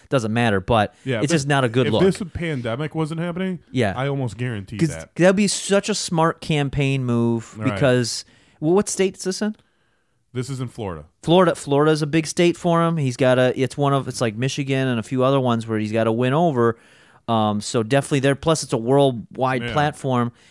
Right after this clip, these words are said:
Speaker 1: Um, I could, de-, and he, of course, he's friends with Vince. I could have definitely seen Trump showing up
Speaker 2: Right.
Speaker 1: as, like, for some.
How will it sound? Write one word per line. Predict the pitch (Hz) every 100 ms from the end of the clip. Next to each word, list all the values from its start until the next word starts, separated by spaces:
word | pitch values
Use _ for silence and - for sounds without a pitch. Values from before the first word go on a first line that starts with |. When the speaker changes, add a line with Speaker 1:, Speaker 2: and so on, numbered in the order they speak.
| _ _ -
Speaker 1:
Um, | 120 113 120
I | 143
could, | 139 139
de-, | 147
and | 143 135
he, | 123 104
of | -
course, | 131 110
he's | 107
friends | 143 127
with | 104
Vince. | 104 151 120 - - _ _ _ _
I | 135 139
could | 135 143 131
have | 117
definitely | 139 147 - 165
seen | - 156 143 139 -
Trump | - 156 139
showing | - 131 113 104
up | 98 95 -
Speaker 2:
Right. | 101 98 95 120
Speaker 1:
as, | 123 120 113
like, | 120 117
for | - 131
some. | - 139 135 135 135